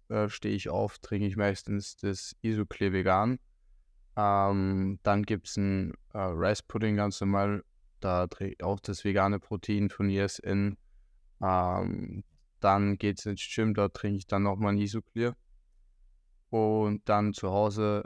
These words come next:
ähm, gibt's Reis, Gemüse und Planted Chicken. Und dann später gibt's noch mal Kartoffeln, Gemüse und 'n Tofu.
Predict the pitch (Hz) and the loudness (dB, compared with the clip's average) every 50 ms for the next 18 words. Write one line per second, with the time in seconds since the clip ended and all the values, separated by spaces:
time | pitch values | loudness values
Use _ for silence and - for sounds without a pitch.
0 | - _ - - 101 95 95 95 98 - - 90 - - - - 95 95 101 107 | -8 _ -8 -4 -2 -2 0 -2 -2 -4 -6 -12 -14 -12 -6 -2 0 2 2 2
1 | 107 - - - - _ _ _ _ - - 95 98 104 110 110 104 107 107 104 | 0 -4 -8 -14 -16 _ _ _ _ -4 -2 0 2 2 2 0 2 2 2 2
2 | - - - 98 98 95 - - - 98 98 92 - 92 - - - 123 - - | 2 0 -2 -2 -2 -2 -4 -2 0 0 0 0 0 -4 -4 0 -2 -2 -2 -2
3 | - 120 120 127 123 _ _ _ _ _ _ _ _ _ _ _ - - 110 101 | -4 -4 -4 -4 -6 _ _ _ _ _ _ _ _ _ _ _ -8 -4 -2 0
4 | 98 101 101 101 98 98 101 98 95 98 98 98 101 101 - _ - - - - | 2 2 2 2 2 2 2 2 0 0 0 -2 -4 -6 -10 _ -18 -18 -12 -2
5 | - 101 101 104 101 - - - - 104 107 104 - - 107 104 101 95 - - | 0 0 2 2 0 -2 -6 -4 -2 0 0 0 0 0 2 2 2 2 0 -2
6 | 104 - - - - 104 98 90 98 98 95 - - - 90 - - 113 110 - | -4 -4 -6 -6 -4 -4 -2 -2 -2 -2 -2 -4 -8 -16 -10 -2 0 0 0 0
7 | - - 107 101 98 98 - 95 98 101 104 101 - - 107 104 95 - 95 95 | -2 -2 -2 0 0 0 0 -2 0 0 0 -2 0 0 0 0 0 0 -2 -4
8 | 92 92 - 92 92 - - - 120 123 - - 123 120 117 | -4 -4 -6 -8 -8 -8 -6 -4 -4 -4 -2 0 0 0 -2